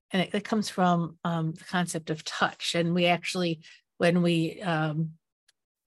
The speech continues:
shuffle the decks and, and we pull the cards that feel like the right cards, we're actually using that touch.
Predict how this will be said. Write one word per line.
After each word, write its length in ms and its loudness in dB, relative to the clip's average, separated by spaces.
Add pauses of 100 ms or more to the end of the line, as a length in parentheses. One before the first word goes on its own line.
(200)
shuffle 320 0
the 80 0
decks 400 0
and, 160 -2
and 120 0
we 120 -2
pull 280 0
the 80 -6
cards 340 -2
that 120 -8
feel 160 -4
like 160 -4
the 100 -6
right 240 0
cards, 300 -4
we're 80 -10
actually 380 -2
using 300 0
that 200 -4
touch. 380 -8